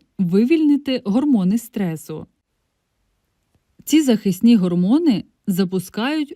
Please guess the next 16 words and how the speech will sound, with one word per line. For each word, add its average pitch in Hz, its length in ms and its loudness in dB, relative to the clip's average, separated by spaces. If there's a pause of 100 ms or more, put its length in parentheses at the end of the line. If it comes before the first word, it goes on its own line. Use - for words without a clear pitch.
(120)
одну 196 400 2
з - 80 -18
п'яти 254 460 -2
реакцій. 185 760 -6 (800)
Перше. 170 600 -2 (640)
Боротьба. 196 720 0 (1040)
Якщо 320 520 0
мозок 180 440 2 (160)
вважає, 214 720 -2
що - 280 0
ми 247 140 6
можемо 190 540 4
подолати 180 640 -2
загрозу, 170 760 -6 (340)
він 202 300 2
запускає 170 760 -6